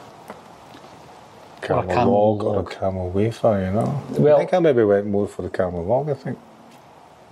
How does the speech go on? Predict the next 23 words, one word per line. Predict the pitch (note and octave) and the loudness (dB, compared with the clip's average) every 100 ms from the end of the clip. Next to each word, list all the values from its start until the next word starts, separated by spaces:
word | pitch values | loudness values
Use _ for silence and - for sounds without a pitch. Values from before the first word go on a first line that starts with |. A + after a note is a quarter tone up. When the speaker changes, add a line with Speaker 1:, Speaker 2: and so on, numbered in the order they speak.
| - | -2
Speaker 1:
You | B2+ A2+ | 2 2
want | A#2 | 2
to | A#2 | 2
sample | - B2+ B2+ | 2 2 2
one | A2 G#2+ F2 - | 0 0 -4 -2
right | A#2 B2 | 0 2
now? | A#2+ F#2 - - - - - - - | 0 -2 -10 -16 -14 -16 -20 -8 0
And | A2+ | 0
if | - | 0
so, | B2+ A2+ - - - - | 2 2 0 -10 -20 -20
Speaker 2:
<sighs> | - - - | -20 -20 -14
Yeah, | A#2 A2 A2 A#2 A2 | -10 -8 -8 -6 0
Speaker 1:
you'll | A2+ | 0
Speaker 2:
I'll | |
Speaker 1:
show | G#2 A#2 A2+ | 2 2 2
us | G2+ | 2
what | A2+ A2 | 0 0
one | A2 | 0
you | G#2 | 0
prefer. | - G#2+ A#2+ - - - - - - - - - - - | -2 -2 0 0 -4 -12 -20 -20 -20 -20 -20 -20 -20 0
Yeah, | B2+ C3 C#3+ - | 4 6 4 0
good | - B2+ | -8 -4
choice. | - A#2 A2+ | 2 2 2